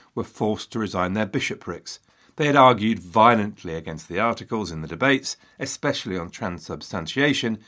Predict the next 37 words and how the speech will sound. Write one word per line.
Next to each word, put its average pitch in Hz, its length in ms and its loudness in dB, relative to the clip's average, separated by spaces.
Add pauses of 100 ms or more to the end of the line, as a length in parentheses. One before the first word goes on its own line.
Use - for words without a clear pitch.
(160)
and - 140 -4
felt 131 240 2 (220)
they 131 120 0
could 117 220 -4
not 92 220 -4
stay. 78 400 -6 (800)
Actually, 120 460 -4 (260)
they 208 100 2
were 143 240 8
rather 113 300 6
leniently 101 560 0
dealt 196 300 -2
with - 120 -6
by 80 140 -2
Henry, 80 280 -6
it 98 100 -12
must - 180 -12
be 104 80 -10
said. 101 240 -2 (260)
Latimer 123 320 -2
basically 95 400 -2
went 90 200 -6
home 135 280 2
for 95 100 -8
seven 90 300 -6
years 92 240 -4
on 90 120 -8
a 85 60 -6
royal 98 360 0
stipend 98 560 -4
of 82 80 -6
a 82 40 -8
hundred 85 300 -10
marks, 156 420 2 (360)
every 120 200 0
so 98 220 -2
often 101 320 -4